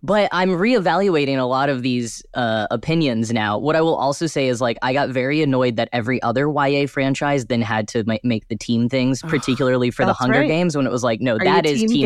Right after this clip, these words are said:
Speaker 3: Gale or
Speaker 1: Katniss."
Speaker 3: Team Peeta?
Speaker 1: Like, that is about Katniss.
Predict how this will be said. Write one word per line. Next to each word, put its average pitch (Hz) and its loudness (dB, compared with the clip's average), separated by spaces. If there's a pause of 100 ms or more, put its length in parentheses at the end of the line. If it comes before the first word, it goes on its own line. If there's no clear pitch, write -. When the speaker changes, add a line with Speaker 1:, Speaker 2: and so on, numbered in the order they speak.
Speaker 3:
Gale 226 2
or 247 2
Speaker 1:
Katniss." 214 -4
Speaker 3:
Team 240 0
Peeta? 294 0
Speaker 1:
Like, 123 0
that 147 2
is 135 0
about 117 -2
Katniss. 104 -6